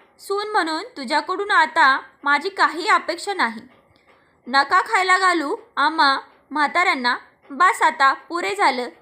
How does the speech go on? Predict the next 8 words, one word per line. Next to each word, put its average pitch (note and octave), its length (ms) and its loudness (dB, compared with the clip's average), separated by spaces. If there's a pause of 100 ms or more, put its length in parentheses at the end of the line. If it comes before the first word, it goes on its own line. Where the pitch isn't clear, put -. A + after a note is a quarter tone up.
(120)
जा F#4 280 4
इथून, F#4+ 340 -6 (460)
यांना C4 260 -2
आराम E4 320 4
करू D4 300 -4
दे," A#3+ 120 -6 (580)
कांताताई D4 520 0
म्हणाल्या. D4 400 -8